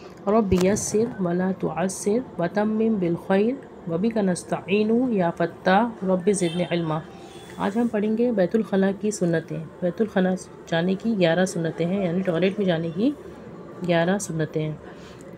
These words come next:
नंबर एक, सर ढाँक कर जाना। नंबर दो, जूता चप्पल वगैरह पहन कर जाना। नंबर तीन, दुआ पढ़ने के बाद अंदर जाना। हमें दुआ पढ़कर ही अंदर जाना है, अंदर जाके नहीं पढ़ना। नंबर चार, पहले बायां पाँव अंदर जा-, डा-, रखना। हमें पहले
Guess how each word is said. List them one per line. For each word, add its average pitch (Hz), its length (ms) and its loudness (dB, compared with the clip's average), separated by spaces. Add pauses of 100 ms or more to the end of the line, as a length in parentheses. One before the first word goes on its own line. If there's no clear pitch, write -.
(100)
नंबर 180 220 4
एक, 214 260 2
सर 220 260 0
ढाँक 170 240 0
कर 190 160 4
जाना। 151 300 2 (180)
नंबर 180 260 2
दो, 190 220 2
जूता 196 280 0
चप्पल 196 300 0
वगैरह 170 340 2
पहन 175 320 -2
कर 185 160 0
जाना। 147 280 -4 (140)
नंबर 175 240 2
तीन, 214 280 0
दुआ 185 220 2
पढ़ने 196 380 2
के 208 160 2
बाद 170 320 2
अंदर 156 260 -2
जाना। 151 320 -4 (120)
हमें 185 240 0
दुआ 180 220 4
पढ़कर 180 440 2
ही 220 140 4
अंदर 175 220 4
जाना 156 320 -2
है, 208 240 -4 (1160)
अंदर 180 260 4
जाके 180 260 4
नहीं 165 200 4
पढ़ना। 147 340 -2 (880)
नंबर 175 200 0
चार, 202 360 0
पहले 190 300 2
बायां 180 420 2
पाँव 190 300 2
अंदर 165 240 2
जा-, 147 200 -2
डा-, 151 200 -4
रखना। 156 260 -2
हमें 175 260 -2
पहले 190 360 2